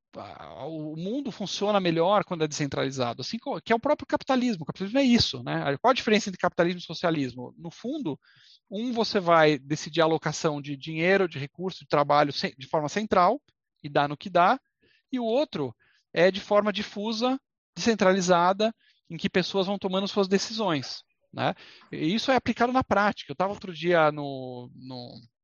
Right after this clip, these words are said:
passei por um pedágio público. O que que era? Que tinha um pedágio lá do estado, e aí, por algum motivo, os caras só aceitavam dinheiro e tinha que ser trocado. Foi, foi semana passada isso aqui, cara.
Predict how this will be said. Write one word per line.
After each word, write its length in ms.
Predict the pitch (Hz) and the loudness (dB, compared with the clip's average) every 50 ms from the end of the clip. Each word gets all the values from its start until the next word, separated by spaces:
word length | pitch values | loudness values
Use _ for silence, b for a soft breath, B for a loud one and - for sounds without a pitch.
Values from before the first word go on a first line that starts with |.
| _ _ _ _ _ _ _ _ _ _ - _ - | _ _ _ _ _ _ _ _ _ _ -20 _ -6
passei 240 | 151 139 - 180 | -6 -2 -2 -2
por 140 | 175 - 180 | -2 -2 -6
um 40 | 180 | -2
pedágio 460 | 156 170 143 139 139 156 151 131 123 | -2 0 0 0 -2 -2 -4 -6 -10
público. 460 | - - 185 196 165 131 - - - | -10 -10 -10 -8 -8 -8 -10 -10 -16
O 40 | 117 _ _ _ _ _ _ _ _ _ _ _ _ _ | -20 _ _ _ _ _ _ _ _ _ _ _ _ _
que 100 | - 180 | -18 -16
que 160 | - - 147 | -4 0 2
era? 200 | 139 139 135 - | 2 2 0 -2
Que 120 | - 123 b b b b b b b b _ _ _ _ _ - - - | -6 -10 b b b b b b b b _ _ _ _ _ -20 -20 -16
tinha 140 | _ - 247 | _ -10 -6
um 40 | 262 | 2
pedágio 520 | - 240 190 156 160 180 185 170 151 151 | 2 2 4 6 6 6 6 4 4 2
lá 140 | 139 151 151 | 2 2 2
do 100 | 147 139 | 0 -2
estado, 560 | 120 - - 156 160 175 165 131 123 120 113 - _ _ _ _ _ _ _ _ _ _ | -8 -4 -2 0 2 2 2 0 -4 -12 -18 -20 _ _ _ _ _ _ _ _ _ _
e 100 | - 143 | -6 -2
aí, 140 | 147 151 180 | 0 0 0
por 160 | 185 - 202 | -2 -2 -4
algum 180 | 190 180 202 254 | -6 -4 -6 -6
motivo, 440 | 254 226 175 - - 202 220 196 185 | -6 -6 -6 -4 -4 -4 -4 -4 -4
os 80 | 175 | -8
caras 240 | - - 196 190 - | -2 0 0 0 2
só 100 | - 220 | 2 0
aceitavam 520 | 214 - - 214 190 - 214 220 214 220 202 | 0 2 2 -2 0 2 2 2 2 0 -6
dinheiro 420 | 170 175 190 180 180 196 208 202 | -8 -6 -4 0 2 2 0 0
e 20 | |
tinha 140 | - - 202 | -2 -8 -12
que 80 | - - | -8 -8
ser 100 | 214 196 | -8 -6
trocado. 560 | - 226 208 - - 160 127 117 117 123 - _ _ _ _ _ _ _ _ _ _ _ _ _ _ _ _ _ | -6 -6 -2 0 2 2 2 0 -4 -10 -20 _ _ _ _ _ _ _ _ _ _ _ _ _ _ _ _ _
Foi, 160 | - 208 220 | -10 -10 -10
foi 180 | - - - 247 | -6 -4 -4 -2
semana 280 | - - 226 240 277 285 | -2 -2 0 0 0 2
passada 460 | - 269 262 - - 165 143 127 127 | 0 0 0 2 2 2 2 2 -2
isso 140 | - - 127 | -8 -12 -12
aqui, 220 | - _ - - | -14 _ -20 -20
cara. 160 | _ _ _ | _ _ _